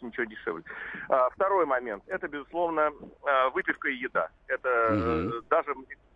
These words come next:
Speaker 1: мне кажется, самое ключевое, на, на что рассчитывают, э, здесь наши гости. Потому что любители музеев, наверное,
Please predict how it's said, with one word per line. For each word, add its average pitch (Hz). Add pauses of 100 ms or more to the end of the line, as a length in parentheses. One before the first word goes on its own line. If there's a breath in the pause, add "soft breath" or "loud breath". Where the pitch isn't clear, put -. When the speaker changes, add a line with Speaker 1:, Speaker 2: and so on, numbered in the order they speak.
(140)
Speaker 1:
мне 143
кажется, 139
самое 139
ключевое, 143 (180)
на, 127
на 123
что 117 (320 loud breath)
рассчитывают, 127
э, 110
здесь -
наши 120
гости. 214 (400 soft breath)
Потому 151
что 135
любители 147
музеев, 143 (100)
наверное, 127